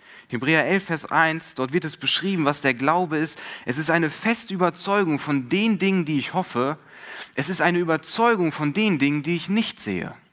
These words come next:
Und ohne diesen Glauben, Hebräer elf, Vers sechs, ist es nicht möglich, uns unserem Gott zu nahen. Wie sollen wir uns nahen? Der dritte Punkt,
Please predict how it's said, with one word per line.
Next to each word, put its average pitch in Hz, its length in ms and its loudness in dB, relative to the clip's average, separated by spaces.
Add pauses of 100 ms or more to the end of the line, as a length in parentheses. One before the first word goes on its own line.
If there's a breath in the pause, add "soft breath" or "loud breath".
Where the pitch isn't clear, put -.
(1300 soft breath)
Und 123 160 -4
ohne 208 280 2
diesen 180 280 0
Glauben, 143 400 2
Hebräer 120 380 0
elf, 151 160 -2
Vers 127 160 -8
sechs, 131 240 -4
ist 127 160 -8
es 127 100 -6
nicht 170 380 -2
möglich, 131 640 -2 (440 loud breath)
uns 113 180 -6
unserem 139 340 0
Gott 110 220 -2
zu 110 140 -8
nahen. 101 340 -4 (3250 loud breath)
Wie 185 160 4
sollen 156 220 4
wir 131 140 4
uns 123 180 0
nahen? 135 320 4
Der 135 100 2
dritte 160 300 -4
Punkt, 127 600 -4